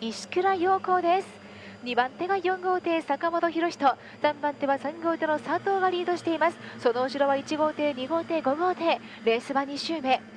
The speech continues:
一マークトップターは六号艇石倉、二番手は四号艇坂本。そっと六号艇バランスを崩しましたが、先頭はキープしています。二番手は四号艇坂本です。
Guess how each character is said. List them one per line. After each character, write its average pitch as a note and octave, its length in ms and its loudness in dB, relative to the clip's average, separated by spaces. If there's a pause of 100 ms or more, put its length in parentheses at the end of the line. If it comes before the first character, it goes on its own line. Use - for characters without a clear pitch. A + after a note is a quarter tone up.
(280)
一 A#3+ 200 0
マ B3+ 80 2
ー B3+ 60 -2
ク B3+ 140 0
ト B3+ 140 6
ッ - 20 2
プ - 80 -10
タ D4 160 4
ー - 20 2
は C#4+ 120 4
六 C4 220 0
号 E4 160 4
艇 D4+ 300 4
石 G3 220 -8
倉、 D4 240 2 (240)
二 A#3+ 80 2
番 C4 120 4
手 C4 120 -4
は C4 80 4
四 C4+ 260 -4
号 D#4+ 180 2
艇 D4 220 2
坂 C#4+ 320 -2
本。 E4 120 2 (500)
そ D4 80 6 (100)
っ - 40 0 (120)
と F4+ 100 6
六 F4+ 220 2
号 F4+ 180 8
艇 F#4 280 4
バ E4 140 4
ラ E4 140 2
ン F4+ 60 -4
ス F4+ 100 -4
を E4+ 60 0
崩 E4+ 260 -4
し - 120 -6
ま D#4 100 2
し - 60 -16
た G4 100 -2
が、 F#4+ 120 0
先 F4+ 200 -4
頭 E4+ 160 2
は D#4+ 120 2
キ D#4 160 -2
ー D4+ 40 -4
プ D#4 100 -4
し - 80 -10
て D#4 80 2
い D4 60 0
ま C#4 140 4
す。 - 60 -6 (360)
二 B3 80 -2
番 C4 160 2
手 F4+ 160 -2
は F#4 80 4
四 D4 280 0
号 C#4+ 200 2
艇 A#3+ 220 0
坂 G#3+ 300 -6
本 C4 220 -2
で C4+ 120 4
す。 - 80 -10